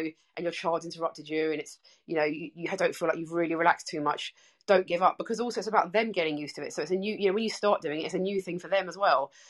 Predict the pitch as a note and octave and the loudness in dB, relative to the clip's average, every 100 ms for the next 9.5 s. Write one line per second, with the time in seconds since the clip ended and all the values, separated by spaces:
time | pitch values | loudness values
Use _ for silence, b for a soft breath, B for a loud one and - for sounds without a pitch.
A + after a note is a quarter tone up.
0 | B B - F#3 F3 F3 F#3+ F#3 F#3 D#3+ | B B 4 6 6 2 4 6 8 4
1 | _ - _ _ - G3+ F3 F#3 F3 F3+ | _ -20 _ _ -4 -2 -2 -4 0 -2
2 | - G3+ F3+ E3 C#3 F3 F3 - D#3+ F3 | 0 -2 -2 -4 -6 -4 -4 0 0 2
3 | F3+ - F#3 F3+ D3 C3 B B B B | 0 0 4 4 4 -2 B B B B
4 | D#3+ F3 E3+ F3 E3+ E3+ - D#3 E3+ F#3 | 0 6 6 6 2 2 -2 -6 -4 -4
5 | F3+ D#3+ D#3 D3+ - _ _ _ _ _ | -4 0 2 2 -4 _ _ _ _ _
6 | - E3 D3+ C#3 - - D#3+ D#3 D#3 D#3+ | -12 2 6 4 2 -2 0 2 2 0
7 | D#3 - - - F3 F3 F3 F#3 G#3 G#3 | -4 -8 -20 -6 2 2 4 0 -2 -6
8 | F#3+ E3+ F#3 E3+ - - E3+ E3+ D#3 _ | -6 -4 -4 -6 -8 -2 -2 -2 -12 _
9 | _ F3 G3 F#3+ | _ -4 0 0